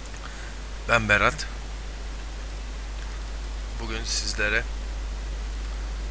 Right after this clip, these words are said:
sizlerle, e, Lux videosu çekeceğim.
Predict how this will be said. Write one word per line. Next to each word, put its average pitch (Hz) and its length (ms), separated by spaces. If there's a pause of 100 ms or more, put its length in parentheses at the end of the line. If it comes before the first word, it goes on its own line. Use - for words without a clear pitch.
(120)
sizlerle, 107 540
e, - 680
Lux - 260
videosu 101 360
çekeceğim. 104 400